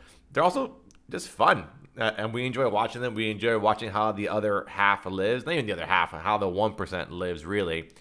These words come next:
uh, and we just find it comical. You know, it's just really, really entertaining. Something that really helped, you know, uh, helped us get through, uh, the lockdown, because that's when we first got started with it, right?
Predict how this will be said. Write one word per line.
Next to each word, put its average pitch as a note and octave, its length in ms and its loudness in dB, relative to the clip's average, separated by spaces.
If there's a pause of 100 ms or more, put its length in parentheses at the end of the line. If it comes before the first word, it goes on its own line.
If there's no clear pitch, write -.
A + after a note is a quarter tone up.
(340)
uh, - 60 -2
and G#2+ 380 -2
we B2 80 -6
just C3+ 140 -4
find B2 180 0
it - 80 -8
comical. F#2 520 -2
You F2 100 -6
know, F2+ 60 -4
it's F#2 140 -4
just G2+ 200 -6 (200)
really, B2 240 -2
really A2 180 0
entertaining. F#2 600 -8 (340)
Something A#2 200 -4
that G2 120 -2
really A#2 380 0
helped, G#2 320 -2
you G2 240 -4
know, F#2 160 -6
uh, G#2 140 -2 (100)
helped G#2 420 -4
us G#2 360 -2 (180)
get G#2+ 240 -2
through, G2+ 460 -4 (400)
uh, F#2+ 480 2 (100)
the G2+ 60 0
lockdown, G2+ 540 0
because E2 200 -8
that's F#2 180 -2
when F#2+ 120 -10
we F2+ 180 -10 (240)
first G2 240 -4
got D#2+ 160 -4
started B2 280 0
with C2+ 120 -6
it, A#1 80 -8
right? A2+ 220 -2